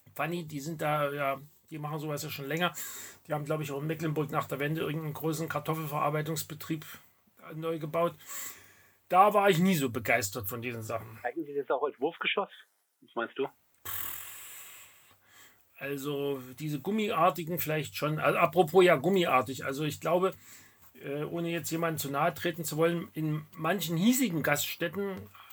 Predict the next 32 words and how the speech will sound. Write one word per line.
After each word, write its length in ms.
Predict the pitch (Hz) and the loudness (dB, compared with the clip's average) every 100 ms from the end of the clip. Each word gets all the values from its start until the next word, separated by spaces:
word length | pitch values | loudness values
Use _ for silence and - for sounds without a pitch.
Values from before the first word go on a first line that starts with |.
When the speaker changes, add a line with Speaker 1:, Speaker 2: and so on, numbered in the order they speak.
| - - - - _ _ _ _ _ _ _ | -20 -20 -20 -20 _ _ _ _ _ _ _
Speaker 1:
Berlin, 340 | 165 165 180 214 | -4 -2 0 0
so 140 | 180 | -2
den, 220 | 170 175 | -2 -4
den, 300 | 160 160 160 | -2 -4 -4
den 180 | 151 151 | -4 -4
einfacheren, 920 | 147 180 180 190 190 180 190 190 190 180 | 0 0 4 8 8 6 2 2 0 -2
ähm, 440 | 160 160 156 160 147 | -2 0 -2 -4 -4
da 240 | 156 151 | -2 0
kriegt 300 | 151 - 151 | -2 -8 -6
man 100 | 160 | -6
manchmal 280 | 156 151 147 | -4 -4 -6
auch 120 | - | -8
sehr 220 | - 147 127 | -6 -4 -4
eigentümliche 580 | 131 117 123 117 113 | -4 -6 -8 -10 -10
Klöße. 380 | 113 - - - - - - - - - | -12 -12 -12 -14 -12 -12 -12 -20 -18 2
Aber 260 | 156 190 | 4 4
abgesehen 380 | 180 160 170 180 | 2 0 0 4
davon, 320 | 185 190 185 | 6 6 4
was 180 | 160 151 | 2 0
wichtig 300 | 202 - 208 | -4 -4 -6
ist 140 | 196 151 | -6 -2
bei 120 | 170 | -2
den 180 | 170 160 | -2 -6
Klößen, 560 | - 101 160 185 196 | -10 -8 0 0 0
was 140 | 160 147 | -4 -4
übrigens 220 | 160 147 | -4 -4
interessant, 480 | 156 156 147 170 156 | -4 -4 2 2 2
bei 200 | 156 151 | -4 -4
zwei 300 | - 151 180 | -4 -2 -2
dieser 640 | 156 165 160 151 151 - - | -2 -4 0 0 0 -4 -6
thüringischen 540 | - 190 180 151 156 | 0 2 2 -2 -6
Fertigprodukte 840 | - 175 202 - - 170 160 _ | 2 2 2 -8 -8 -8 -10 _